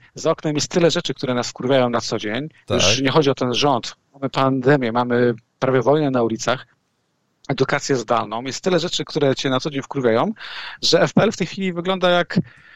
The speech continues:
Speaker 1: zło, ale nie to bondowskie zło, tylko jak taki,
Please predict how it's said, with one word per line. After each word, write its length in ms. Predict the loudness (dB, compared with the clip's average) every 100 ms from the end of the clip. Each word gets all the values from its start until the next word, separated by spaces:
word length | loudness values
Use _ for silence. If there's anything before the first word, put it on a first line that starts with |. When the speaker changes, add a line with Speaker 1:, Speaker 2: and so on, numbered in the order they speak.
| -20 _ -12
Speaker 1:
zło, 520 | -8 0 2 4 2
ale 220 | 2 2 2
nie 160 | 2
to 100 | 0
bondowskie 460 | 0 0 0 -2 -2
zło, 180 | 0 -2
tylko 220 | 0 0
jak 160 | 0
taki, 480 | 0 -4 -2 -4 -4